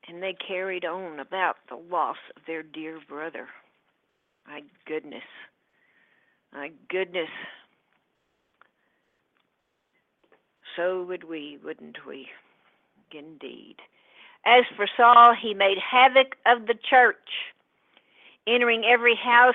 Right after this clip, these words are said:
and dragging off men and women, committing them to prison. Now remember, that's Saul Paul. We'll hear more about this. Therefore, those who were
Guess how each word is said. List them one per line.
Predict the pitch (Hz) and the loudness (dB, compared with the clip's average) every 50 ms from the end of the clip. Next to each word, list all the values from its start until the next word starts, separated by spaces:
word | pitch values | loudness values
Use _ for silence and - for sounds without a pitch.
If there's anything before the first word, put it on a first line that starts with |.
| - 226 | 0 -6
and | - 202 185 | -12 -8 0
dragging | 208 214 220 233 226 226 233 220 | 2 4 4 4 2 -2 -6 0
off | 214 202 196 190 - | 2 2 2 2 0
men | 202 208 226 247 262 254 240 | -4 -2 0 2 2 2 2
and | 214 202 196 196 202 214 | 0 -6 -6 -8 -6 -4
women, | 240 262 262 262 262 254 240 | -2 -2 0 0 -2 -2 -4
committing | - - 240 220 208 214 233 240 240 247 240 233 233 | -8 -6 -6 -6 0 4 4 4 4 2 -6 -4 -4
them | 233 240 240 247 240 226 - | -2 -2 -2 -2 -4 -6 -6
to | 262 254 226 | -8 -8 -8
prison. | - - 240 240 247 247 - 214 196 185 190 | -6 0 4 4 4 4 4 -2 -6 -6 -6
Now | 185 170 165 180 185 | -6 -4 -4 -4 -4
remember, | 196 202 220 240 240 220 214 208 | -6 -8 -4 -6 -6 -4 -6 -6
that's | 196 214 220 226 - - - - | -2 0 -2 -2 -2 -8 -4 0
Saul | 226 233 240 233 233 226 226 - - 247 247 247 - | 4 6 6 6 6 2 2 4 4 6 6 6 4
Paul. | 202 185 180 170 185 _ _ _ _ _ _ _ _ _ _ _ _ _ _ _ _ _ _ _ _ _ _ _ _ _ _ _ _ - | 2 2 2 0 -4 _ _ _ _ _ _ _ _ _ _ _ _ _ _ _ _ _ _ _ _ _ _ _ _ _ _ _ _ -14
We'll | 185 190 185 175 | -6 -6 -4 -2
hear | 208 202 208 214 208 | 0 0 0 0 0
more | 214 220 226 220 214 | -2 -2 0 2 2
about | 220 214 226 226 226 226 - | 4 4 4 4 4 2 2
this. | - 247 226 190 185 185 - - - - _ _ - _ _ | 2 2 4 4 2 0 -2 -10 -18 -20 _ _ -20 _ _
Therefore, | 185 185 240 269 277 269 269 247 233 226 | 4 6 8 8 8 6 4 2 2 2
those | 208 233 247 262 262 262 262 262 - - | 6 6 6 8 8 6 6 4 0 0
who | 254 226 220 220 | -2 -2 -2 -4
were | 202 202 220 208 208 | -6 -4 -2 -2 -2